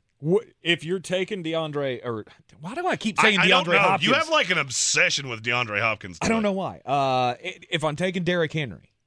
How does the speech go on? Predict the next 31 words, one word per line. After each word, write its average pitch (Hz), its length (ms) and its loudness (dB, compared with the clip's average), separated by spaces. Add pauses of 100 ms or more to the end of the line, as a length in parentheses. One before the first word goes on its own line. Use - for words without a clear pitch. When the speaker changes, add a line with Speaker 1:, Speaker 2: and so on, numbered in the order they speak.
(220)
Speaker 1:
it's 110 140 -14
'cause 160 200 -6
they 120 140 -2
all, 117 160 -2
their 123 140 -6
names 117 300 -8
all 98 100 -8
start 101 280 -8
with 98 160 -18
D's. 85 500 -14
The, 104 160 -10
everybody 139 340 -2
we 127 120 -4
talked - 300 -6
about 95 220 -8
today, 98 240 -8
DeAndre 113 540 -6
Hopkins, 107 580 -6
Deshaun 117 420 -4
Watson, 104 560 -4 (100)
now 110 240 -4
Derrick 101 320 -8
Henry. 85 380 -18 (260)
Uh, 123 360 2 (120)
<laughs> 190 220 2 (140)
but 170 180 0 (400)
if 180 120 0
you're 208 80 4
taking 240 320 0
Derrick 220 280 0
Henry, 160 500 -6